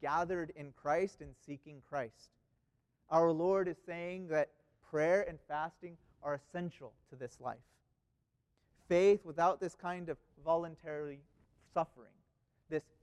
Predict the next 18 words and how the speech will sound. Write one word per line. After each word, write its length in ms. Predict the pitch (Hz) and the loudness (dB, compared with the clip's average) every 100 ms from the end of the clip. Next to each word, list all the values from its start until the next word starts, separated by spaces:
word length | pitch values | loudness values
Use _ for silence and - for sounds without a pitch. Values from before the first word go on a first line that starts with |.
| 135 | -14
bruising 640 | 143 175 202 190 156 135 | -2 2 2 0 -4 -6
of 180 | 127 139 | -6 -6
the 100 | 139 | -8
seed 380 | - 190 165 120 - _ _ _ _ _ _ _ | -8 -4 -4 -4 -12 _ _ _ _ _ _ _
that 160 | 151 127 | -8 -6
brings 400 | 180 190 180 151 | -6 -4 -4 -2
out 280 | 180 185 156 | 0 -2 -6
the 80 | |
qualities 840 | - - 170 180 208 202 165 143 135 | -16 -4 6 8 8 6 0 -6 -10
of 80 | 131 - | -12 -4
faith, 280 | 143 147 - _ _ _ _ _ _ - | -2 -4 -8 _ _ _ _ _ _ -6
our 120 | 151 | -4
Lord 260 | 160 175 170 | 0 0 0
is 80 | - | -6
pointing 380 | 175 160 170 156 | -14 -16 -14 -10
at 160 | 147 - _ | -10 -10 _
its 120 | 151 - | -20 -14
ineffectiveness 760 | 160 147 160 156 143 - - | -12 -8 -8 -8 -12 -18 -20